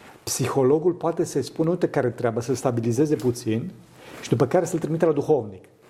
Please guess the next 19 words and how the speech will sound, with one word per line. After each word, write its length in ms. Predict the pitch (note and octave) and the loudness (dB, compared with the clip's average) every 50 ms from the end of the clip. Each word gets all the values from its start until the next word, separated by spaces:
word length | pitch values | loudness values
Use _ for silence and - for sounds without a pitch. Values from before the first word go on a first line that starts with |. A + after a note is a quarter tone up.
| _ _ | _ _
Dacă 300 | - A2 C3 B2 B2 - | -4 -2 -2 0 0 0
nu, 140 | C#3 D3 F3+ | 0 0 0
îl 100 | G3 F#3+ | 0 0
distruge. 480 | E3+ F3+ E3+ - - D3 C3 - - G2+ - - - - - _ - - - - - - - | 0 -2 -2 -2 0 0 0 0 -2 -8 -14 -16 -20 -20 -20 _ -20 -20 -18 -18 -18 -6 0
Pentru 280 | - C#3 B2+ A#2+ B2+ | 0 0 2 2 0
că 100 | A#2+ - | 2 2
el 100 | D3 C#3+ | 2 2
are 100 | D3+ D#3 | 2 2
nevoie 240 | D#3+ E3 C#3+ D3 D#3+ | 2 2 4 4 2
de 100 | D3 D3+ | 2 0
Harul 220 | B2+ A#2 D3 D3+ D#3+ | -2 -2 -4 -4 -4
lui 80 | D#3 | -4
Dumnezeu, 400 | C#3 D3 C3+ C3 B2 A2+ B2 C#3+ | -4 -4 -4 -2 -2 0 0 0
are 120 | D#3 D#3+ D3 | 0 0 0
nevoie 240 | D3 C#3+ B2 D3 D3 | 0 0 2 2 0
de 60 | C#3 | 0
rugăciunea 400 | D3 B2+ A#2+ C3 B2 - D3 D3+ | 0 -2 -2 -4 -4 -4 -4 -6
de 120 | D3 B2+ B2 | -2 0 2
dezlegare, 800 | C3 B2 G#2+ B2+ B2 A2+ A2 B2 A#2 A#2 A2+ A2+ A#2 B2+ G3 | 2 2 2 2 0 2 2 0 0 0 0 -2 -4 -6 -6